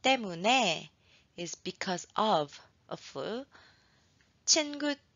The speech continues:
때문에, because of a friend. Let's look at some example sentences.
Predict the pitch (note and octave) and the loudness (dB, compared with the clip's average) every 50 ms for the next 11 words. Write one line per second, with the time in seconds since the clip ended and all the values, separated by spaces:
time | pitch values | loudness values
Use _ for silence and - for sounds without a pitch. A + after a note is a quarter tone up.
0 | _ _ - C#4 C#4+ D4 D4 D4 C4 A3 F#3+ G3 A3 C4+ D#4 E4+ - _ _ _ | _ _ 6 6 6 6 6 2 0 2 4 4 4 2 2 0 -4 _ _ _
1 | _ _ _ _ _ _ - F#3+ G3 - - G#3 F#3 F3+ F3 E3+ E3+ E3 - - | _ _ _ _ _ _ -6 -4 -2 -2 0 0 0 0 0 -2 -4 -10 -10 -4
2 | - D#3 C#3 A#2 - - F3 - - _ _ _ _ _ _ _ _ _ _ _ | 0 0 2 0 0 -6 -14 -20 -20 _ _ _ _ _ _ _ _ _ _ _
3 | _ _ _ _ _ _ _ _ _ _ _ _ _ _ _ - - - - - | _ _ _ _ _ _ _ _ _ _ _ _ _ _ _ -20 -20 -20 -20 -20
4 | - - - - A3+ A#3 A#3 - - C4 C#4+ C#4+ - D#4+ D#4+ - - D4+ C#4+ C#4+ | -20 -20 -4 0 0 2 2 2 2 2 4 8 8 8 8 8 4 0 0 -2
5 | C4+ - - A#3 A3+ A3 - - B3+ B3 - - A3+ A3 G#3+ - A3+ A3 G3+ - | -6 0 4 4 4 4 4 2 2 2 4 4 2 2 0 -2 -6 -6 -6 -2
6 | - F#3 E3 D#3 - - - - | 0 0 0 -2 -4 -8 -12 -16